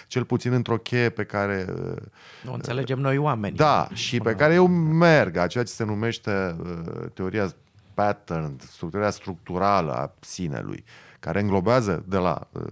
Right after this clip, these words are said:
Speaker 1: gene până la acest palier al, al poveștii de viață, nu? Al povestitorului uh, aflată aici, în,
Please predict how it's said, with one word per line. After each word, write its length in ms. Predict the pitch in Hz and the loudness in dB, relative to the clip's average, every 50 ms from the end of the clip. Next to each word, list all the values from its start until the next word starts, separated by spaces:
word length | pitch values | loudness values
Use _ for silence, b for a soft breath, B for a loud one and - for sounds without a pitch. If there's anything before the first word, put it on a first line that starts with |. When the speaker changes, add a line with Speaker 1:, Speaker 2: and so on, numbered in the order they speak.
| - - | -10 -10
Speaker 1:
gene 300 | - - 98 107 104 107 | -8 -6 -6 -4 -4 -6
până 300 | 82 - 110 113 110 107 | -6 -4 -6 -4 -2 0
la 340 | 95 92 101 110 110 - _ _ - - | 0 2 2 0 0 -4 _ _ -14 -12
acest 240 | - - - 101 92 | -12 -10 -10 -10 -8
palier 380 | - 92 87 85 87 90 90 | -6 -4 -4 -4 -4 -6 -6
al, 160 | 95 87 82 - B B B B B B | -6 -6 -8 -10 B B B B B B
al 120 | B 113 | B -4
poveștii 480 | 101 - 117 113 117 131 120 - - 95 | -2 -2 0 2 2 2 2 0 -4 -6
de 120 | 87 90 | -6 -6
viață, 400 | 90 87 87 - - - - - - | -8 -8 -8 -12 -12 -16 -20 -20 -16
nu? 140 | - - - | -12 -8 -6
Al 100 | 87 92 | -6 -4
povestitorului 1080 | - 113 120 113 120 131 120 - - 127 117 - - 143 135 117 104 92 87 87 85 82 B B B B B B 107 98 B | 0 2 4 6 6 6 4 2 0 -4 0 4 6 6 8 8 6 4 4 4 2 0 B B B B B B -16 -14 B
uh, 260 | B 95 95 95 92 90 | B -4 -2 -2 -2 -2
aflată 480 | 87 92 95 95 - 113 110 104 87 92 | -2 -2 -2 -2 -2 -2 -2 -2 0 -2
aici, 240 | 90 90 92 - - | -2 -2 -2 -4 -4
în, 340 | 80 76 71 76 78 78 | -6 -6 -6 -6 -8 -10